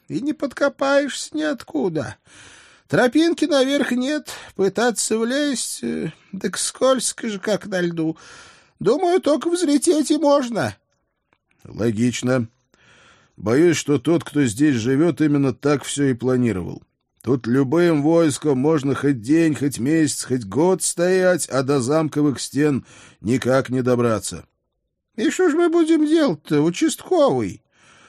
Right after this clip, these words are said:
Speaker 2: «Договариваться», неопределенно пояснил я. Бабка повертела пальцем у виска, думая, что я не вижу.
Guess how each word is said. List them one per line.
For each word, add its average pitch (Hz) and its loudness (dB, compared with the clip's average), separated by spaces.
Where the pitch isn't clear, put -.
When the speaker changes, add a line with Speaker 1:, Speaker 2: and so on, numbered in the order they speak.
Speaker 2:
«Договариваться», 107 -2
неопределенно 90 -4
пояснил 85 -10
я. - -14
Бабка 131 -2
повертела 104 -2
пальцем 117 -4
у 131 0
виска, 139 -2
думая, 82 -12
что - -16
я 82 -10
не 92 -2
вижу. 90 -8